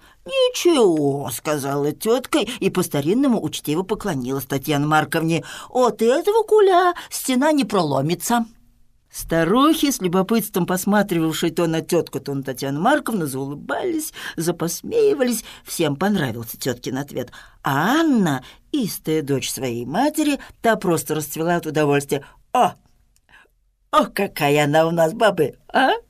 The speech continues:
<laughs> Ничего не боится. Попробуй-ка, поговори с ней». «А чё мне бояться-то?»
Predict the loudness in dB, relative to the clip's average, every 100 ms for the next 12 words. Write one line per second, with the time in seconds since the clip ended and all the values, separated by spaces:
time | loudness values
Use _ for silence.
0 | -4 0 0 2 0 0 -4 -2 2 2
1 | 2 0 -2 -2 0 0 2 2 2 2
2 | 2 -2 -2 2 2 0 _ -20 -2 -2
3 | 2 2 4 2 0 -2 -2 2 0 0
4 | -4 -6 -6 -8 _ _ _ _ _ _
5 | _ _ _ _ -2 -2 2 2 4 4
6 | 4 4 2 0 -2 -2 2 2